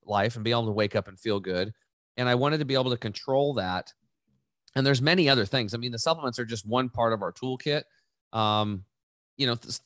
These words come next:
other things are just as important, like chewing your food until liquefied. Okay, that is a habit that everybody should be doing, and it's monumental, right?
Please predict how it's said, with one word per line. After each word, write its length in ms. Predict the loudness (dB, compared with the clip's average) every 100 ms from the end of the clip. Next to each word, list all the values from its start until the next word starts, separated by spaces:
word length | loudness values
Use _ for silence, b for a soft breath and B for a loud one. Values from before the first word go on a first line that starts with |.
| -2
other 180 | 0 0
things 240 | 0 -2
are 80 | -2
just 220 | 0 0
as 100 | -2
important, 300 | -4 -2 -2
like 120 | -2 -4
chewing 340 | 0 2 0
your 100 | -2
food 200 | -2 -4
until 220 | -2 -2
liquefied. 420 | -2 -4 -10 -12 -14 _ _ -14
Okay, 220 | -6 -6 -6 b b
that 240 | 0 2 4
is 100 | 4
a 60 |
habit 440 | 4 4 4 2 0
that 120 | -2
everybody 380 | 0 0 -2 -2
should 160 | -4 -8
be 80 |
doing, 280 | -4 -2 -2
and 80 | -4
it's 140 | -6
monumental, 640 | 0 0 0 -4 -6 -8 -4
right? 180 | -4